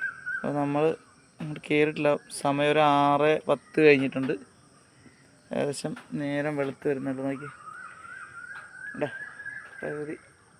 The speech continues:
വെളുത്ത്, വെളുത്ത്, വെളുത്ത്, വെളുത്ത് വരുത്താനുണ്ട്. ഇതാ, നമുക്ക് കയറേണ്ടത് അങ്ങോട്ടാണ്. അപ്പോൾ നമുക്ക് ഈ വെള്ളത്തിലാണ് പോകേണ്ടത്. ഉം, വെള്ളം കിടക്കണുണ്ട്. ഈ വെള്ളത്തിൽ നമുക്ക് പോകണ്ട.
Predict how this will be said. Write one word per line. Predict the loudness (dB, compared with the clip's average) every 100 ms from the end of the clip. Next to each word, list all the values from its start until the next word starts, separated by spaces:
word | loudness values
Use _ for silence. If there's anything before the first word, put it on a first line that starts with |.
| -20 -12
വെളുത്ത്, | -10 -10 -14 -6 -2
വെളുത്ത്, | -2 -4 -6 -4
വെളുത്ത്, | -4 -8
വെളുത്ത് | -8 -6
വരുത്താനുണ്ട്. | -8 -8 -12 -14 -18 -18 -16
ഇതാ, | -16 -18 -14 -12
നമുക്ക് | -10 -6 -2
കയറേണ്ടത് | -2 -2 -4 -4 -4
അങ്ങോട്ടാണ്. | -4 -4 -6 -8 -18 -20 _ -20 -20 -20 -20 -20 _ -14
അപ്പോൾ | -10 -8 -8
നമുക്ക് | -8 -6
ഈ | -2
വെള്ളത്തിലാണ് | 0 2 4 4 4
പോകേണ്ടത്. | 0 -4 -12 -20 -20 -20 -20 -20 -20 -20 _ _ -12
ഉം, | -10 -12 -14 -8
വെള്ളം | -4
കിടക്കണുണ്ട്. | 0 0 -2 -6 -16 _ _ _ -20 -20 -20 -20 -20 -20 -20 _ _ -20 -18 -10
ഈ | -8
വെള്ളത്തിൽ | -8 -8 -8
നമുക്ക് | -8 -8 -10
പോകണ്ട. | -10 -12